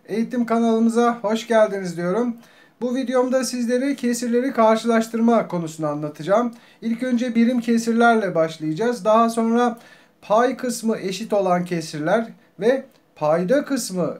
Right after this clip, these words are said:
eşit olan kesirleri nasıl karşılaştırıyoruz? Hangisi büyük, hangisi küçük ya da nasıl sıraya koyuyoruz? Bunları anlatacağım. İlk önce birim kesirlerden başlayalım isterseniz.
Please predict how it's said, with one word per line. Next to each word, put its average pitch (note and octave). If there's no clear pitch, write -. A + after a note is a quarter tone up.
eşit F3
olan E3+
kesirleri F#3
nasıl A#3
karşılaştırıyoruz? D#3+
Hangisi G#3+
büyük, D#3+
hangisi F#3+
küçük D3
ya F3+
da F#3
nasıl G3+
sıraya F3
koyuyoruz? D#3+
Bunları A#3+
anlatacağım. A3
İlk A#3+
önce C4+
birim C4
kesirlerden B3
başlayalım F#3+
isterseniz. F3+